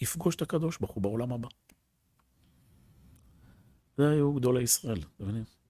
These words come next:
אנשים שלא היו בשנייה אחת באיזה מחשבות של מה יהיה, ו-, ו-, קראתי הספד מופלא של, אה, הבן של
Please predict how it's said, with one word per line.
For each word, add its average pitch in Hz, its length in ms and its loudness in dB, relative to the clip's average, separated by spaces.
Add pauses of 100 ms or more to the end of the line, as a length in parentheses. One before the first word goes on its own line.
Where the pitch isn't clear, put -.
(160)
אנשים 165 600 0 (120)
שלא 147 760 0 (100)
היו 131 220 0
בשנייה 131 540 0
אחת - 440 -6 (760)
באיזה 104 260 4
מחשבות 120 640 0
של 123 200 -4
מה 139 260 0
יהיה, 131 440 4
ו-, 127 160 -2 (140)
ו-, 139 100 -4 (1000)
קראתי 110 560 0 (1600)
הספד - 480 4
מופלא 98 480 2 (1400)
של, 82 380 0
אה, 80 1000 -4 (480)
הבן 113 520 0 (320)
של 95 400 -2